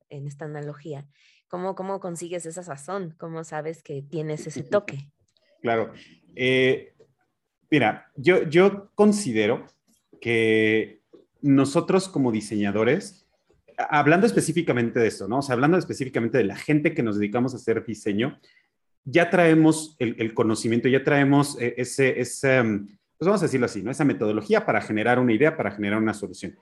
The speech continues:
Speaker 2: Llámale el, el, el, ponle el apellido que tú quieras, ¿no? Diseño gráfico, diseño de interfaces, diseño de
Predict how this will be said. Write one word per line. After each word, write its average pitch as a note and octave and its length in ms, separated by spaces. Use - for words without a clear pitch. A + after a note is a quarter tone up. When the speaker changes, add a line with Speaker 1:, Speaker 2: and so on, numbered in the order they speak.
Speaker 2:
Llámale F3+ 460
el, C3 160
el, A#2 360
el, A#2 240
ponle F3 160
el E3 60
apellido C3 320
que - 80
tú A2 160
quieras, F2+ 340
¿no? A#2 100
Diseño B2+ 360
gráfico, B2+ 560
diseño G#2+ 320
de G2+ 60
interfaces, A2 760
diseño A#2 360
de G#2 100